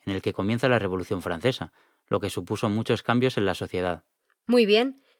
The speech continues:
Speaker 2: ¿Y la segunda fotografía? ¿Por qué?
Speaker 1: Pues bien,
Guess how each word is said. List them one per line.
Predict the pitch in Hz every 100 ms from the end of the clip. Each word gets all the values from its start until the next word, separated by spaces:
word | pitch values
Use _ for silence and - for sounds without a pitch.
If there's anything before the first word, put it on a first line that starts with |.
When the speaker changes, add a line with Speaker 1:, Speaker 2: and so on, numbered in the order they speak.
| _
Speaker 2:
¿Y | 208
la | 214
segunda | - 214 240
fotografía? | 233 233 220 214 - 277 359 - _ _
¿Por | 202 180
qué? | 277 269 - _ _ _ _ _ _
Speaker 1:
Pues | 110 98
bien, | 123 101 80